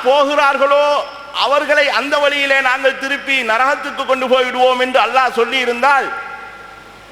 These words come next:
நபி வழிதான் நம்முடைய வழி என்று ஒரே அடியாக ஆழமாக அடித்து பேசிவிடலாம். ஆனால் அல்லாஹ் இங்கே போடுகின்ற வசனம் என்ன தெரியுமா? நேர்வழி இன்னதென்று தெரிந்ததன் பின்னாலும்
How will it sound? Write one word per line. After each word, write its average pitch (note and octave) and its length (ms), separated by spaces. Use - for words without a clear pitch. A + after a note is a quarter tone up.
நபி G3 240
வழிதான் C4+ 480
நம்முடைய C4+ 340
வழி C4+ 220
என்று C#4 240
ஒரே A#3+ 180
அடியாக B3 340
ஆழமாக A#3+ 440
அடித்து A3+ 320
பேசிவிடலாம். F#3 540
ஆனால் C#4 360
அல்லாஹ் C4+ 380
இங்கே C#4 200
போடுகின்ற C#4 400
வசனம் C#4+ 320
என்ன C4 180
தெரியுமா? A#3+ 380
நேர்வழி D4 460
இன்னதென்று D4 500
தெரிந்ததன் C#4+ 520
பின்னாலும் C#4+ 460